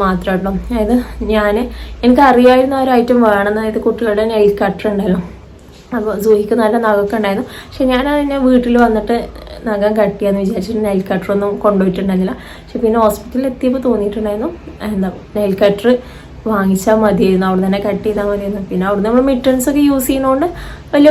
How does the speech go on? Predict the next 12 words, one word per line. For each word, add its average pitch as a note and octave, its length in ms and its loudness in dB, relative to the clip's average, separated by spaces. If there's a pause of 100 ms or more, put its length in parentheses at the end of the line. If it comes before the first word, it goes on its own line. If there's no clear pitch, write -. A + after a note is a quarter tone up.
കുഴപ്പമൊന്നും C4+ 420 4
ഉണ്ടായില്ല. A3 360 4
അപ്പോൾ G3+ 160 -4
ഇനി A#3+ 80 2 (100)
വേണമെന്നുള്ളവർ A3+ 580 0 (140)
നെയിൽ A#3+ 140 4 (100)
കട്ടറൊക്കെ G#3+ 400 0
ഒന്ന് G#3+ 160 0
കൊണ്ടുപോവുക. F#3+ 480 0 (1000)
അപ്പോൾ A3+ 180 -2
ഇത്രയും B3 280 6
ഐറ്റംസ് A#3 320 2